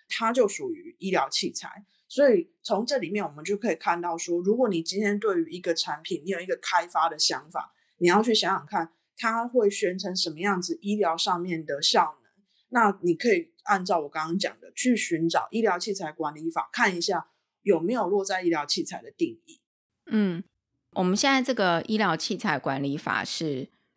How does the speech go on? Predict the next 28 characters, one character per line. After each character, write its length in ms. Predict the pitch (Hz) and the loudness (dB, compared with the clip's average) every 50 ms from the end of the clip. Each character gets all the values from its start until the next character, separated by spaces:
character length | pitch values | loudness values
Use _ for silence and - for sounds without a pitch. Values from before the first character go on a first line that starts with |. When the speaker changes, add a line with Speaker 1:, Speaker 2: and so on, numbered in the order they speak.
| _ _ _ _ _ _ _ _ | _ _ _ _ _ _ _ _
Speaker 2:
在 260 | - 196 196 180 170 156 | -2 0 2 2 2 0
台 260 | - - 196 151 143 | -4 -2 0 0 2
湾 220 | 147 156 156 160 | 2 2 0 0
是 260 | 175 - - 175 160 | -2 -2 -2 -2 -2
食 520 | 147 - - - - - 175 120 110 123 131 | 0 0 0 0 0 -2 -2 -4 -6 -6 -4
药 320 | - 160 143 117 - 110 | 0 0 0 0 0 -4
署 440 | - - - - - - - - - | -8 -10 -12 -12 -12 -12 -12 -12 -14
嘛， 220 | - 73 73 - - - | -16 -18 -20 -20 -18 -16
对 100 | - - | -16 -14
不 60 | - | -8
对？ 280 | - - - - - _ _ _ _ _ _ _ _ _ _ _ _ | -6 -6 -6 -6 -8 _ _ _ _ _ _ _ _ _ _ _ _
就 140 | - 185 175 | -4 -4 -4
是， 600 | 180 - 185 165 160 151 143 131 - - 90 - - _ _ _ _ | -4 -2 -4 -2 -2 -4 -4 -6 -6 -8 -8 -10 -12 _ _ _ _
呃， 400 | - - 185 - 92 80 - - - _ _ _ _ _ | -6 -4 -2 -2 -4 -6 -8 -12 -16 _ _ _ _ _
我 100 | - - | -8 -6
们 120 | 151 147 151 | -6 -4 -4
说 180 | - 190 175 | -2 -2 -2
的 160 | 175 165 127 - | 0 0 -2 -2
有 160 | - - 151 165 | -2 -2 -2 0
点 180 | 175 151 135 | 0 -2 -2
像 180 | - 160 151 135 | -2 -2 -4 -4
台 320 | - - - 123 113 123 | -4 -4 -4 -2 -2 -2
湾 320 | 135 139 131 131 - - - | -2 -2 -2 -2 -2 -4 -4
的 300 | - - - - - - - | -6 -6 -6 -6 -8 -8 -6
F 300 | 131 131 - - - - - | -6 -6 -6 -8 -14 -20 -14
D 260 | - - 80 80 80 - | -12 -12 -10 -10 -10 -8
A 220 | - 92 87 78 - | -6 -6 -6 -6 -8
嘛， 300 | 69 - - - - | -10 -12 -12 -14 -18